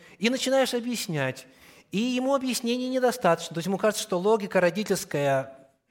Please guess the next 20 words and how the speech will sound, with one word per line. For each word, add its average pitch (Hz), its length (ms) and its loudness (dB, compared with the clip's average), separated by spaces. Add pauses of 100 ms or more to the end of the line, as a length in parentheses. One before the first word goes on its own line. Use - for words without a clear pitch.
(500)
не 165 160 -2
до 170 120 2
конца 170 380 2
продумана, 151 640 0
последовательна 143 640 -6
и 127 40 -10
прочее, 123 320 -12
прочее. 98 420 -14 (720)
Но 147 80 -6
вы 160 60 -6
знаете, 175 520 -6 (460)
что - 260 -6
всегда 143 640 -4
действовало 123 920 -8
безотказно. 110 1120 -10 (1300)
Говорю: 113 280 -8
«Ну, 180 280 -6
сыночек, 135 500 -8
тогда 113 280 -8
давай 135 440 -2